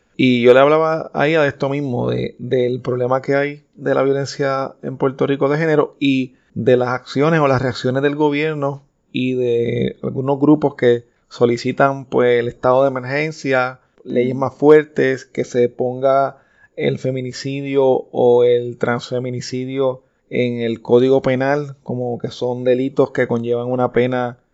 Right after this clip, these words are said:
de asesinato en primer grado, noventa y nueve años de prisión. Eh, y yo le decía a ella, es que,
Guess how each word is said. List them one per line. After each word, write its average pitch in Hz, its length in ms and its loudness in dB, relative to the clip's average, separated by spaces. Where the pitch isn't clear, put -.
de 120 180 -4
asesinato 117 360 -2
en 135 80 0
primer 131 280 2
grado, 139 380 8
noventa 120 340 -4
y 117 40 -4
nueve 123 300 2
años 135 240 -4
de 131 120 2
prisión. 131 640 -2
Eh, 120 480 2
y 127 440 -4
yo 131 140 4
le 135 80 6
decía 143 360 2
a 156 100 4
ella, 139 400 2
es 120 120 -8
que, - 380 0